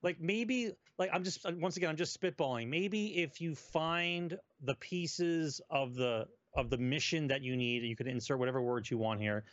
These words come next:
If you insert it, if you find the pieces that you need for this planet, then on the planet that you're on,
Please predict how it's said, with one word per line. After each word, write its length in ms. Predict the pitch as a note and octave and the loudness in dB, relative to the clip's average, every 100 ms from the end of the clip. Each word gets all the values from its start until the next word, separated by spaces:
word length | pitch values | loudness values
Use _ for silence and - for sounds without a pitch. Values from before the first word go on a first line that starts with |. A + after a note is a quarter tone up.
| - - - - | -20 -20 -10 -2
If 160 | C#3 | 0
you 140 | D#3+ D#3 | 2 2
insert 420 | D3 - G3+ F#3+ | 0 2 2 2
it, 120 | G#3 | 0
if 140 | C#3 E3+ | -2 -2
you 60 | |
find 300 | C3 F3 G3 | 0 0 2
the 60 | F#3+ | -2
pieces 420 | - F#3 D#3+ E3 | -2 -2 0 0
that 200 | D#3 - | -2 -2
you 80 | C#3+ | -2
need 280 | D3 D3+ - | 0 -2 0
for 140 | C#3 | -2
this 280 | A#2 C#3 - | 2 -2 -2
planet, 600 | - C#3 C3+ C3 A2 - _ _ _ _ - | -8 0 0 2 0 -2 _ _ _ _ -2
then 340 | B2+ D#3+ D#3+ D#3+ | 0 2 0 0
on 200 | D#3+ D#3 | 2 2
the 60 | |
planet 400 | - F#3 G3+ G3+ | -2 0 0 0
that 140 | E3 C3+ | -2 0
you're 260 | D#3+ D#3+ | 0 2
on, 400 | A#2 A2+ A2+ A#2 | 2 2 0 -4